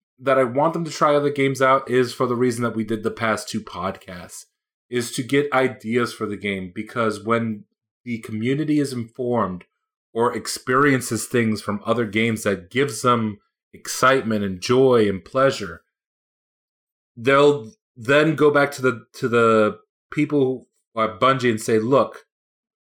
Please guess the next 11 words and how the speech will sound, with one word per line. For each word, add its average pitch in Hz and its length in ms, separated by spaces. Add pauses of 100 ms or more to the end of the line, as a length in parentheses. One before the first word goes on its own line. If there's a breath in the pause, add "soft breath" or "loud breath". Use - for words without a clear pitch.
I 131 160
did 135 320
this 131 260
in 117 140
this 113 260
game. 90 380 (520)
This 135 200
was 135 120
a 139 60
cool 135 280
idea. 117 480